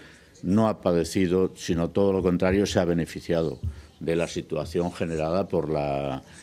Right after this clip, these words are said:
eh, por la crisis, mientras el otro noventa y ocho por ciento,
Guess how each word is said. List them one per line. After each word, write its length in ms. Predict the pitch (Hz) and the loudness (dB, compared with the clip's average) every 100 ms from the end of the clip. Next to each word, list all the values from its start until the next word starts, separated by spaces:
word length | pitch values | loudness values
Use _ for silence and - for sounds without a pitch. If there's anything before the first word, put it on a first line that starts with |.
| - - | -14 -2
eh, 240 | 80 80 - | 0 0 -2
por 120 | 85 | -2
la 140 | 85 101 | -2 0
crisis, 340 | 110 120 85 | 0 0 0
mientras 500 | 87 85 78 82 - | 0 0 0 -2 -2
el 140 | 80 | -2
otro 300 | 92 95 98 | -2 0 0
noventa 420 | 95 95 92 87 92 | 2 0 0 2 2
y 80 | |
ocho 320 | 92 87 98 87 | 2 0 -2 -2
por 220 | 95 87 | -6 -2
ciento, 560 | 123 120 117 139 135 | 0 0 0 0 -2